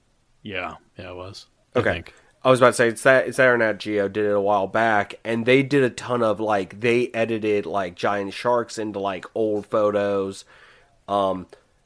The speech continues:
Speaker 2: random, like, films and stuff, and going online looking for stuff, those pop up all the time as, like,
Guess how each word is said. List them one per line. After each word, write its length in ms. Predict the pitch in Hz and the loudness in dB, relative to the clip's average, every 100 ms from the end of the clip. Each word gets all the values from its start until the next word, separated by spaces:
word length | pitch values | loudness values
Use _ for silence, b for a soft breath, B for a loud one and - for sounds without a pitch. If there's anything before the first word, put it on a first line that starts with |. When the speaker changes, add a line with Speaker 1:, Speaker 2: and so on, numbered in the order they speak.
| _ - | _ -4
Speaker 2:
random, 640 | 117 123 127 123 123 113 | 2 4 4 6 4 4
like, 420 | 98 98 87 - - _ _ _ - | 0 -2 -6 -12 -20 _ _ _ 0
films 400 | 135 127 127 127 | 2 4 2 -2
and 120 | 127 | -4
stuff, 360 | - 123 123 117 | 0 0 0 -2
and 400 | 113 110 107 107 - - - | -4 -2 -2 -4 -8 -12 -10
going 340 | 135 131 135 127 | 2 4 6 4
online 600 | 117 113 123 120 113 113 | 4 4 6 6 2 0
looking 320 | 120 - 117 | -2 -2 -6
for 100 | - | -6
stuff, 300 | 104 113 - | -2 -2 0
those 260 | 113 131 120 | 2 2 -2
pop 300 | 107 101 110 | -2 0 0
up 160 | 101 | -2
all 340 | 85 117 131 123 | 2 4 6 4
the 140 | 107 | 0
time 360 | 101 98 92 90 | -2 -4 -2 -4
as, 200 | 90 90 | -8 -8
like, 420 | 92 85 76 | -6 -6 -10